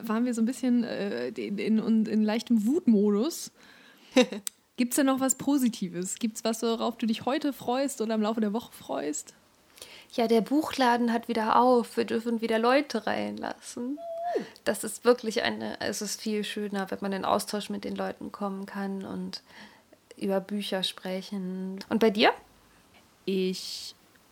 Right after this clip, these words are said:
Speaker 1: freue mich diese Woche darüber, dass ich, ich habe mir einen neuen Jumpsuit bestellt.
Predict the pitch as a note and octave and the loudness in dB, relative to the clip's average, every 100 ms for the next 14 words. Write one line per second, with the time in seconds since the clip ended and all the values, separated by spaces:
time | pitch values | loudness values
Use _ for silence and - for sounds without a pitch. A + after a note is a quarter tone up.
0 | _ - - - F#3 G3 D#4 D#4+ D4+ - | _ -20 -18 -14 -4 -2 0 0 -2 -2
1 | C4 B3 A3+ A#3 A#3 G#3+ A3 G#3+ G#3 A3+ | -2 2 0 0 -2 0 0 0 -2 -6
2 | - G#3+ A3 G#3 G3+ G3+ G3 F#3+ - G3+ | -6 -2 0 2 2 4 2 0 0 -4
3 | D#4+ - - F3+ - F#3 - - F#3+ A3+ | -4 -4 -4 -6 -8 -12 -12 -8 -6 -8